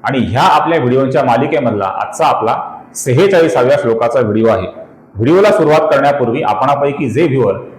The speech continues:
ह्या व्हिडिओच्या माध्यमातून माझ्या चॅनलवरती सर्वप्रथम जोडले गेले असतील, त्या सर्वांना माझी नम्र विनंती आहे की जर हा व्हिडिओ तुम्हाला आवडला तर व्हिडिओला नक्की एक लाईक करा, अधिकाधिक शेअर करा आणि माझ्या चॅनलला कृपया सबस्क्राईब करायला विसरू नका.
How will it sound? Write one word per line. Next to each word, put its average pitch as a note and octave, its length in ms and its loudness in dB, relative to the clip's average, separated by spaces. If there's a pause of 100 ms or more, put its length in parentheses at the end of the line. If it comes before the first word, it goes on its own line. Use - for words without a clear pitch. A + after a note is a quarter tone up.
ह्या C3 200 2
व्हिडिओच्या D3+ 480 4
माध्यमातून C3 760 0
माझ्या A#2 280 0
चॅनलवरती C3 600 0
सर्वप्रथम C#3 720 0
जोडले C#3 280 2
गेले C3 180 0
असतील, - 640 -6
त्या C#3+ 100 4
सर्वांना B2+ 880 0
माझी A#2+ 220 0
नम्र D3+ 300 2
विनंती C#3 380 0
आहे A2+ 180 0 (340)
की C3 140 -4
जर E3+ 180 2
हा E3+ 180 2
व्हिडिओ D3 320 2
तुम्हाला C3+ 240 4
आवडला C3 840 2
तर C3+ 60 -4
व्हिडिओला D3+ 380 2
नक्की D#3+ 340 -2
एक D#3+ 140 -2
लाईक D3 280 2
करा, G2+ 320 0 (220)
अधिकाधिक D3 520 2 (200)
शेअर E3+ 320 2
करा - 560 -2
आणि C3 140 0
माझ्या A#2+ 380 2
चॅनलला C3+ 380 0
कृपया A#2 540 -2
सबस्क्राईब - 520 -2
करायला C#3+ 280 4
विसरू B2 300 0
नका. G2+ 340 -2